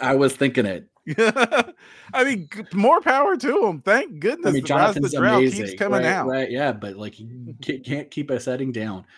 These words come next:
Speaker 2: Mm-hmm.
Speaker 1: Um, you know, I think, uh, Legendary has a good vibe similarly. Um, so
Speaker 2: Mm-hmm.
Speaker 1: does, uh,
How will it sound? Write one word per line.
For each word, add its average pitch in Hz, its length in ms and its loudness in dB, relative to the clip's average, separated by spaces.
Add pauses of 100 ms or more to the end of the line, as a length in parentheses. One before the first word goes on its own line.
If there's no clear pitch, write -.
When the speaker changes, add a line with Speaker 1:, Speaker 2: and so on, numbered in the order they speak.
(220)
Speaker 2:
Mm-hmm. 143 140 -12
Speaker 1:
Um, 110 420 -6
you 123 160 -2
know, 113 120 -2
I 113 60 -4
think, 113 340 -6
uh, 104 380 -6
Legendary 113 440 -6
has 110 180 -6
a 120 40 -6
good 113 220 -8
vibe 101 300 -4
similarly. 101 680 -8
Um, 90 320 -10
so 104 180 -8
Speaker 2:
Mm-hmm. 98 100 -8
Speaker 1:
does, 92 320 -10
uh, 87 380 -6